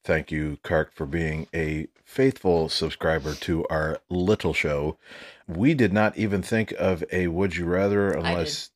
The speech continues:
Speaker 1: oh, you did think of one.
Speaker 2: Yeah, I have one. I wrote it down.
Speaker 1: <laughs> Nancy coming in prepared. And yes, I am here with my beautiful wife and co-host, Nancy.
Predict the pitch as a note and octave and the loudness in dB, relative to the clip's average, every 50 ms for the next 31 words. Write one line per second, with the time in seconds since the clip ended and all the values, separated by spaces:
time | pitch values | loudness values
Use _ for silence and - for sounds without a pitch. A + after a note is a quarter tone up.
0 | _ - F#2 F2 D#2 E2 F2+ D#2 F2 G#2 G2+ F2 - F#2+ D2+ - - C2+ - - | _ -4 -2 -2 0 -2 -2 2 4 4 4 2 0 -4 -4 -6 -8 -8 -8 -8
1 | C#3+ C3+ C3 C3 - C#3 C#3+ C#3+ C#3 C3 - B2+ C3+ C3 A#2+ A#2+ C3 C3 B2+ A2 | -8 -8 -8 -10 -10 -10 -10 -10 -12 -10 -6 -6 -6 -4 -4 -4 -4 -4 -4 -4
2 | F#2+ - - - A#2 B2+ B2 B2 _ _ _ _ - - - - F3 D#3+ - - | -6 -8 -12 -14 -14 -14 -14 -16 _ _ _ _ 2 2 6 6 4 6 6 6
3 | - - - F4 - - - - - - - F#3+ D#3+ - - _ - - - - | 4 4 2 0 -2 2 2 0 0 4 4 4 4 4 2 _ -20 -18 -18 -18
4 | - - _ - D#2 D#2+ F#2+ B2+ - - - D#2+ D2 C#2 - - G#2 G#2 A#2 A#2+ | -20 -16 _ -2 0 2 4 4 2 2 2 0 0 0 0 2 4 6 6 6
5 | G#2+ G#2 A2+ A2+ - - - - - - A#2 C3 C3 G#2 D2+ C#2+ C#2+ C#2 C#2+ - | 6 6 6 6 4 0 -2 -2 2 4 6 8 8 8 6 4 0 -4 -6 -10
6 | - - - - - - G2+ F#2+ F#2 F2 E2 E2 E2 E2+ - _ F2 E2 F2 G2+ | -16 -20 -20 -8 -2 2 4 4 4 4 4 2 2 -2 -4 _ -4 0 4 4
7 | A#2 G2+ - - - - - _ _ - - - F#2+ G2 F#2+ - - G2 G#2 G2+ | 4 4 4 0 -4 -6 -8 _ _ -10 -2 2 2 2 2 2 0 0 0 -2
8 | F#2 - G#2 F2 D#2+ D2+ E2 E2+ - - D2+ D#2 D2+ - - D#2+ E2 E2+ D#2+ D#2 | -2 -2 -2 -2 0 0 -2 -4 -4 -6 -6 -8 -8 -6 -4 -2 0 0 -2 -2
9 | - C#2 C#2+ C#2+ C2+ C#2 D2+ D#2+ E2 - - D2+ D2+ D#2 - - F#2+ F#2 D#2+ D2 | -6 -8 -8 -8 -6 -4 -4 -4 -4 -4 -6 -6 -6 -8 -4 0 0 0 2 2
10 | F#2+ F2 E2 - - E2+ F2 F#2+ G2+ - - C#3+ D3+ D3+ C#3+ | 0 -2 -2 -4 -4 0 0 0 0 0 2 2 2 2 2